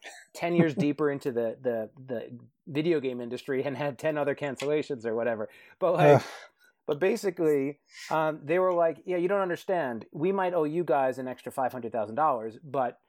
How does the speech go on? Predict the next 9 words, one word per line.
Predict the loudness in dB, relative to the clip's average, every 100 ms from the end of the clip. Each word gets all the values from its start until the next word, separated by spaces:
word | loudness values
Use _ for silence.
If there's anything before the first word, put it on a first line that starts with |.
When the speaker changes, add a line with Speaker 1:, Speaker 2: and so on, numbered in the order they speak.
| _ _ -4
Speaker 1:
we'd | 0 0
have | 2 0
to | -2
spend | -12 -4 -4 -2
five | -2 -2
million | 2 2 4 2
dollars | 0 0 0
in | -2
marketing | 0 0 -2 -10 -12 -18